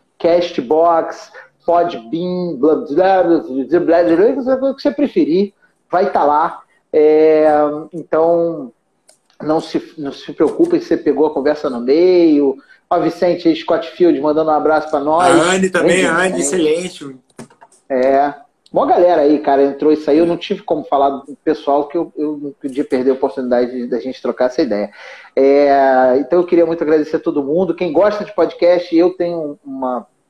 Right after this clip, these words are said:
Speaker 1: puta missão de vida, que eu tenho um carinho enorme de ajudar as pessoas a voltarem a ter intimidade com a comida, porque a gente perdeu muita intimidade com a comida. Eu também faço outro podcast, que é um podcast curtinho, de dez minutos,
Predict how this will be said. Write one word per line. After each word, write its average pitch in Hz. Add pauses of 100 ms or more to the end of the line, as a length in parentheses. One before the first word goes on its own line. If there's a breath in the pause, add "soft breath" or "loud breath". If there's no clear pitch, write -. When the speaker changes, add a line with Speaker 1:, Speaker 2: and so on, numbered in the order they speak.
Speaker 1:
puta 170
missão 139
de 117
vida, 131
que -
eu 123 (160)
tenho 135
um 127
carinho 131
enorme 131
de 123
ajudar 127
as 139
pessoas 135 (420 loud breath)
a 123
voltarem 147
a -
ter 151
intimidade 135
com 135
a -
comida, 120
porque 117
a -
gente 135
perdeu 120
muita 151
intimidade 131
com -
a 135
comida. 143
Eu 143
também 147
faço 147
outro 143
podcast, 139
que -
é 135
um -
podcast 139
curtinho, -
de 123
dez 143
minutos, 139